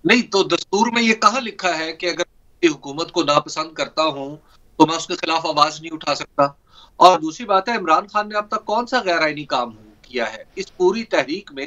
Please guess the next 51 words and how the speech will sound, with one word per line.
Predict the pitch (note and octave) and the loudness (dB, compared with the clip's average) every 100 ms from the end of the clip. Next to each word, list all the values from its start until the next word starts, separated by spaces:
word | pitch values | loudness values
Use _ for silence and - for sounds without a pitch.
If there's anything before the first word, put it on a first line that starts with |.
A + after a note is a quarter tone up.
| - | -4
जो | E3+ | -4
उन्होंने | D#3+ E3 E3+ | -4 -4 -4
अप्रैल | - D3+ F3+ F#3 | -4 -6 -2 -2
से | F#3 | -2
शुरू | - D3+ | -6 -6
कर | D3 C3+ | -2 -2
रखी | D3+ - A#2+ | -2 -8 -12
है, | A2 - _ _ _ F3+ | -12 -14 _ _ _ -4
अब | - | -2
तकरीबन | D#3+ G#3 G3+ F#3+ | -2 -2 2 4
आठ | G3 - G3 | 2 0 -6
महीने, | D3 D#3+ | -6 -2
आठ | G3 F3 F#3+ F#3 | 2 2 0 -6
महीने | E3+ D3+ F3 | -10 -8 -6
में | G3+ | -4
सिर्फ | G3 A3 G#3+ | -4 -6 -4
एक | F#3+ A3 F3 | -2 -2 -2
गैर | D#3+ E3 D#3+ | 0 0 -2
आईनी | D#3 | -4
काम | D3+ D3 C#3 C3+ | -2 0 0 -2
हुआ | C#3 E3 | -4 -2
है, | |
वो | E3 E3+ | 0 -2
है | D#3 E3+ | 0 -2
उनके | F3+ - F3 | -2 -4 -4
ऊपर | D#3 D#3 | -4 -6
गोलियों | C#3 C3 C#3+ C#3 | -8 -6 -6 -2
का | B2+ | -2
बरसना। | A2 - - F#2 _ _ _ _ - | -2 -12 -18 -20 _ _ _ _ -6
इसके | G3+ - | -4 -2
अलावा | A#3 G#3 A3+ | 0 2 0
कौन | A3+ C4 | 0 0
सा | C4+ | 0
गैर | A#3 F3 | -4 -2
आईनी | D#3+ D3+ D3+ | -4 -4 -6
काम | C#3 B2 A#2 | -6 -6 -6
है? | C#3 | -6
क्या | - D#3+ E3 D#3+ - _ _ - | 4 6 6 2 -4 _ _ -2
असम्बलियां | D#3+ D#3+ D3+ E3 F#3 | 0 2 -2 -2 -4
तोड़ना | F3 E3 E3 E3+ D3+ C3+ | -2 -2 2 0 0 -10
दस्तूर | C3+ - C#3+ C#3+ | -10 -2 -2 -2
में | D3 | -2
नहीं | F3 | 0
लिखा | F3 F3 | 0 2
हुआ? | E3 D#3 D#3 - | 0 0 -2 -2
अगर | C3+ C#3 D3 | -4 -2 -2
जिस | C#3 | -6
तरह | - D#3 | -4 -2
तहरीक | D#3 C#3+ B2+ B2 | -2 -4 -4 -4
अदम | D3 C#3 | -6 -6
एतमाद | C#3 C3+ D3 | -8 0 0